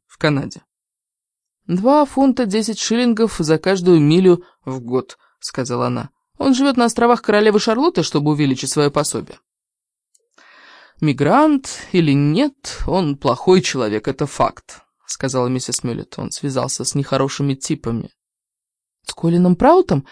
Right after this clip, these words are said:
предположила я, вспомнив, как Бруки стращал мальчика на празднике. "Колин Праут тут ни при чем. Во всяком случае, я так слышала. Нет,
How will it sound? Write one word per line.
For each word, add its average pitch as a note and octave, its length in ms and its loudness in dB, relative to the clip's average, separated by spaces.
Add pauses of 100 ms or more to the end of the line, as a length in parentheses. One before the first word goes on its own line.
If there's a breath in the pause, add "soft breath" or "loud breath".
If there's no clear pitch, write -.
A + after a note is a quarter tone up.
(360 soft breath)
предположила D#3+ 500 2
я, A3+ 200 2
вспомнив, G#3+ 440 2
как - 300 -4 (240 soft breath)
Бруки A3+ 540 -2 (340 soft breath)
стращал E3+ 600 0
мальчика D#3+ 480 0
на D#3 100 -6
празднике. - 520 -12 (1160)
"Колин A#2 380 -6
Праут D#3 360 0
тут A#3 160 -6
ни C#4+ 80 2
при D#4+ 160 -2
чем. - 400 -8 (520)
Во C3 180 -4
всяком D3+ 320 -4
случае, C#3 420 -4
я B2+ 120 -4
так C3+ 180 -10
слышала. - 380 -6
Нет, D#4 300 2